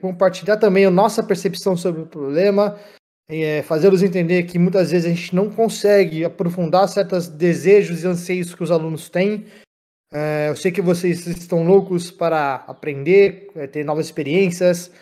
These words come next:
e a gente, infelizmente, muitas vezes não consegue atendê-los da melhor maneira, mas a gente faz o possível, a gente tá tentando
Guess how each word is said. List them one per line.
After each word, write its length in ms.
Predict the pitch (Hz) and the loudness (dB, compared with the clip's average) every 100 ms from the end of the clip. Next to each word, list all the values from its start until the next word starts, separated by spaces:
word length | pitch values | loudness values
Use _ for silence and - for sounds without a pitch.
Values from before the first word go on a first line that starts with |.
| _ _ - | _ _ -4
e 60 | |
a 40 | 156 | -2
gente, 440 | 170 185 175 - | -2 -4 -6 -6
infelizmente, 680 | 185 180 196 175 170 190 190 | -4 0 2 2 2 2 0
muitas 380 | 185 175 180 160 | 2 2 4 2
vezes 440 | 165 175 175 - _ _ _ | 2 2 -2 -10 _ _ _
não 140 | 165 165 | -10 -6
consegue 800 | 196 185 175 165 165 165 170 156 | -4 -4 -2 0 0 2 2 2
atendê-los 540 | 143 180 185 180 180 | 0 -2 0 2 2
da 60 | 208 | 2
melhor 220 | 202 214 | 0 0
maneira, 460 | 247 285 190 - - - - | 4 6 6 4 -2 -20 -10
mas 160 | 147 147 | -4 -2
a 20 | |
gente 140 | 156 | -2
faz 240 | - 165 156 | -2 -2 -2
o 60 | |
possível, 600 | - 165 - 220 208 208 | -6 -10 -6 0 2 2
a 60 | 170 | 0
gente 180 | 147 - | -6 -8
tá 160 | 156 | -8
tentando 680 | 156 170 165 208 208 208 - | -4 -4 4 4 6 0 -6